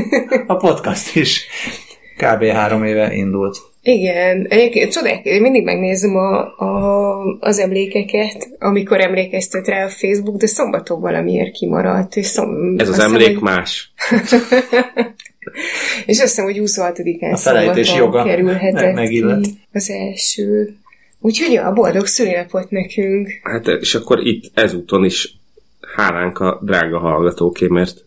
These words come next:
Speaker 3: nélkületek nem jöhetett volna létre ez a három év.
Speaker 1: Nem.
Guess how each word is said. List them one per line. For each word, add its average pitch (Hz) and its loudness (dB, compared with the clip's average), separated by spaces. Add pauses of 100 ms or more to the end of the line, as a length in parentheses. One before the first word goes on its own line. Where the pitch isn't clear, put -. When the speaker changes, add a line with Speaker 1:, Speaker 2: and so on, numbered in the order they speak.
Speaker 3:
nélkületek 107 0
nem 92 2
jöhetett 78 -4
volna 80 -2
létre 82 -2
ez 80 -8
a 82 -2
három 82 0
év. 85 0 (220)
Speaker 1:
Nem. 98 -4